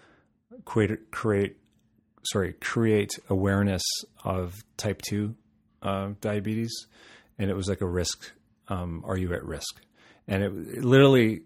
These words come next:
it literally did take two minutes, which is why they called Take Two Minutes, um, to do this. Uh, it was kind of, it was like a, it was really a,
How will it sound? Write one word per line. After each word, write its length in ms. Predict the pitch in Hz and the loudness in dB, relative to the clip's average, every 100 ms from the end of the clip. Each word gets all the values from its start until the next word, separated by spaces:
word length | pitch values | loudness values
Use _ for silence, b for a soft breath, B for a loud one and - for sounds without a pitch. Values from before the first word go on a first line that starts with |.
| - | -4
it 260 | - - | -2 0
literally 340 | 120 120 120 110 | 4 4 6 4
did 280 | 107 104 - | 4 0 0
take 240 | 104 98 - | -4 -4 -2
two 140 | 104 | 0
minutes, 400 | 95 101 135 - | 2 0 -2 -6
which 160 | 101 - | -6 -6
is 100 | 92 | -2
why 160 | 92 90 | 0 0
they 140 | 87 | -2
called 440 | - 95 87 87 _ _ _ _ _ _ - | -4 -2 -2 -4 _ _ _ _ _ _ -18
Take 220 | - 92 | -12 -10
Two 120 | - 82 | -8 -4
Minutes, 400 | 85 123 - - B B B _ | -2 -2 -4 -10 B B B _
um, 240 | 92 90 82 | -2 -2 -4
to 140 | 104 | -4
do 260 | 95 98 95 | 0 0 2
this. 200 | 92 - - - _ | 0 0 -4 -8 _
Uh, 420 | 101 90 87 87 - | -4 -4 -4 -4 -6
it 60 | - | -4
was 300 | 113 101 - _ _ - | -2 -2 -6 _ _ -14
kind 300 | - 117 120 | 2 4 4
of, 60 | 120 | 2
it 60 | |
was 100 | 107 | 2
like 140 | 110 110 | 4 4
a, 160 | 110 | 4
it 40 | 127 | 2
was 280 | 131 113 | 0 -2
really 360 | 110 151 151 117 | 4 4 6 4
a, 300 | 101 95 - | 4 2 -2